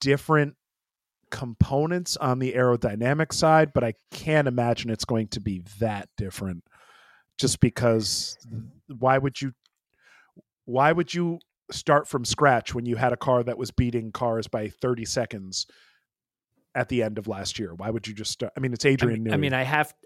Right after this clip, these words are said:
Speaker 2: I have to
Speaker 1: Hmm.
Speaker 2: wonder if the entire Red Bull launch is just gonna be the most, like, understated launch that we've ever seen. Like, if it'll be on par
Speaker 1: Yeah.
Speaker 2: with, like, the Haas launch this year. And instead of them being, like, you know,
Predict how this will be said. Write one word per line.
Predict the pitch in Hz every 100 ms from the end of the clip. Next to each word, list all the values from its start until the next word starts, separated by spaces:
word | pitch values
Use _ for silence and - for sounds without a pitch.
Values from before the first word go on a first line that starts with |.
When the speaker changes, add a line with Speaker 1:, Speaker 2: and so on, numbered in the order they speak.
| -
Speaker 2:
I | 139
have | 156 165 -
to | 139
Speaker 1:
Hmm. |
Speaker 2:
wonder | 113 117 113 110
if | 104 -
the | - 113
entire | 101 - 110 104 101
Red | 101 101 98
Bull | 107 95 95
launch | 92 92 95 95 - -
is | - 104
just | - 104
gonna | - 117
be | 104 113
the | 110
most, | 113 110 - -
like, | 101 - -
understated | 120 107 104 - - 104 98 98 104
launch | 101 101 98 98 - -
that | 107
we've | 107 104
ever | 98
seen. | - - 101
Like, | 107 104
if | 107
it'll | 131 120
be | 117 131
on | 120 107
par | - 123 113 107
Speaker 1:
Yeah. |
Speaker 2:
with, | 101 104
like, | 101 -
the | -
Haas | - 110 98 98 - - - _
launch | 143 110 101 101 - - - - - - -
this | 117 - 139
year. | 117 107
And |
instead | 110 107 - 120 117
of | 104
them | 117 113
being, | 113 113 110
like, | 110 110 107
you | 135
know, | 117 110 104